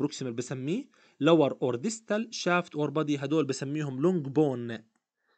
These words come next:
من الأمثلة عليهم فيمر وهيوميرس. النوع الثاني شورت بون. من الأمثلة على الشورت بون، عظام الموجودة بالهاند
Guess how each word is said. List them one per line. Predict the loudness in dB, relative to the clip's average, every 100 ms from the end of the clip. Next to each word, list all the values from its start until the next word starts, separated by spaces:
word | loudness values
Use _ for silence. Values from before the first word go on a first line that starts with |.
| -8
من | -6
الأمثلة | -6 -6 -4 -2
عليهم | 0 0 -2 -12
فيمر | -6 -2 0 -2 -4 _ _ _ _ _ -8
وهيوميرس. | -6 -6 -8 -12 -12 -12 -12 -14 _ _ _ -20 -18 -6
النوع | 0 4 4
الثاني | 2 2 2 2 0
شورت | -2 4 6 6 2
بون. | -6 -4
من | -2
الأمثلة | -2 -2 0 0 2
على |
الشورت | 0 0 2 2 0
بون، | -2 -2 -6 _ _ _ _ _ _ _ _
عظام | 0 2 4 4 4
الموجودة | 4 4 4 2 4
بالهاند | 4 4 2 0 0 -10